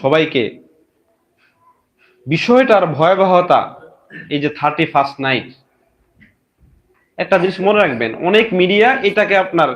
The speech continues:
নরমালাইজ করার চেষ্টা করে যে আমাদের সভ্যতা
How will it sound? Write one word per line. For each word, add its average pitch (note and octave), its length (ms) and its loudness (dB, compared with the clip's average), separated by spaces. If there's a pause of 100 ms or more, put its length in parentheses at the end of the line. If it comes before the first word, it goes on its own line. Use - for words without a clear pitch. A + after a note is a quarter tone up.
(460)
নরমালাইজ G#3 580 2
করার G#3+ 240 4
চেষ্টা F3+ 240 -2
করে A2+ 200 -6 (840)
যে C#3 80 -2
আমাদের D#3+ 320 2
সভ্যতা D3 460 -2